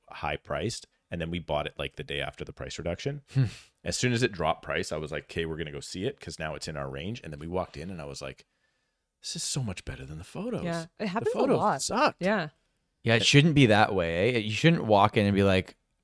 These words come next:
Speaker 2: "Oh, this is better than I thought."
Speaker 3: Mm-hmm.
Speaker 1: And then, then, uh, I'll tell you about this, Tom, 'cause we've talked about this, about Tom being, uh, too close to his transaction that he just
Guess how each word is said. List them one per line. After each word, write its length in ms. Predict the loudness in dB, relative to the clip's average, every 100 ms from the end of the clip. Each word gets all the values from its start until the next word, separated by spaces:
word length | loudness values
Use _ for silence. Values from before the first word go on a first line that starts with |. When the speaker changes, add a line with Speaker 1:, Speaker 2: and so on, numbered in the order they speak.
| 6
Speaker 2:
"Oh, 120 | 8
this 200 | 8 6
is 140 | 4 2
better 480 | 6 10 12 10
than 180 | 8 4
I 160 | 2 -2
thought." 440 | 0 0 2 0
Speaker 3:
Mm-hmm. 340 | -4 -4 -6 -10 _ _ _ _ _ _ _ -2
Speaker 1:
And 140 | 2
then, 320 | 4 2 -2 -10 _
then, 460 | 0 2 2 -2 -8 _ -20 _ _ -2
uh, 280 | 2 2 2
I'll 100 | -2
tell 200 | 0 0
you 80 | 2
about 200 | 0 -2
this, 160 | -4
Tom, 220 | -4 -6 -6
'cause 140 | -4
we've 260 | -2 -4 -8 _
talked 220 | -6 -4
about 180 | -6 -6
this, 160 | -4 -6
about 220 | -6 -8
Tom 240 | -8 -8 -6
being, 360 | -6 -6 -10 _ _ -12
uh, 200 | -10 -10 -10
too 140 | -10
close 300 | -8 -8 -8
to 140 | -10
his 380 | -8 -8 -10 -18 _
transaction 800 | -8 -6 -2 -2 -2 -6 -8 -10
that 120 | -10 -6
he 80 | -6
just 220 | -8